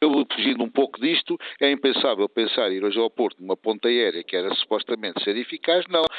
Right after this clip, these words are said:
Mais vale ir daqui três horas a mandar gasóleo para o ar, milhares de carros pela A um ou pela A vinte e nove, do que estar a, a recorrer ao transporte, ao transporte público.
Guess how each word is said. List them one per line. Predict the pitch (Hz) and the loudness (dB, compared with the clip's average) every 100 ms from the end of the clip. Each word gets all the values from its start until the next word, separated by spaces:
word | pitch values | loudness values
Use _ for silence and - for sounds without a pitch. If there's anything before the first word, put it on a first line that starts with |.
| - - | -10 0
Mais | 117 113 | 2 2
vale | 131 127 107 | 2 2 0
ir | 104 | -2
daqui | 113 - 127 | -2 0 -4
três | - 131 120 127 | 0 2 2 2
horas | 110 92 87 | 2 2 -2
a | 95 | -4
mandar | 101 101 95 | -2 -2 0
gasóleo | 101 98 104 104 | 0 0 0 -2
para | 120 117 | 0 2
o | 117 | 2
ar, | 104 | 0
milhares | 95 101 92 | -4 -2 -2
de | - | -4
carros | - 101 - | -2 -2 -2
pela | - 90 | -4 0
A | 90 | 2
um | 107 113 | 2 0
ou | 87 | -6
pela | - 85 82 80 | -8 -8 -8 -8
A | 80 | -10
vinte | - - | -14 -10
e | 107 | 0
nove, | 131 - - - - - | 2 2 -6 -12 -12 -4
do | 127 175 | 0 0
que | |
estar | - 151 139 147 | 2 4 4 2
a, | |
a | - 151 143 160 139 | 2 2 4 2 0
recorrer | - 147 139 151 | -4 -4 0 0
ao | 160 147 | 0 -2
transporte, | 156 139 - 147 - | -2 -2 -2 -4 -2
ao | 160 | -2
transporte | 147 147 151 151 - | 0 -2 0 -2 0
público. | 180 131 120 - | 0 0 -2 -10